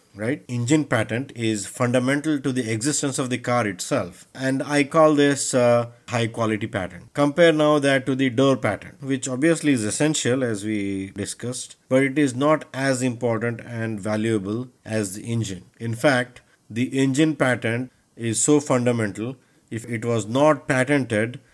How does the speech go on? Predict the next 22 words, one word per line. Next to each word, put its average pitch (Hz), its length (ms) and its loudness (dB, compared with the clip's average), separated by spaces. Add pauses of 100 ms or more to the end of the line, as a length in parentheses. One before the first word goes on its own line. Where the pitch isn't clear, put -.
(200)
the 110 380 -4
door 135 280 4
patent 123 480 0
would 117 140 -6
not 117 220 0
even 113 240 -2
exist, 113 600 -4 (520)
right? 127 340 -2 (280)
So 139 640 0 (280)
in 143 160 -4
such 190 320 -2
condition, 135 640 0
if 120 180 -8
you 143 100 0
simply 165 560 0
count 147 520 -2
patents 123 760 -2
and 110 280 -4
say 135 400 0
that 110 480 0
company 107 480 -6 (120)
A, 160 280 0